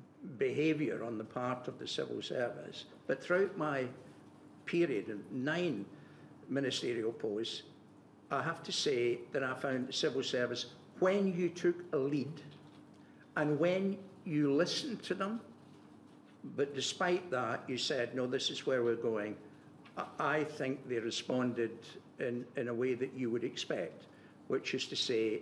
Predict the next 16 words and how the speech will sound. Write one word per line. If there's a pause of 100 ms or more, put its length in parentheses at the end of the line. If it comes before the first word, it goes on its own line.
(140)
"This
is
the
new
line, (480)
the
democratic
leadership
have
decided
it, (460)
now
let's
do
our
best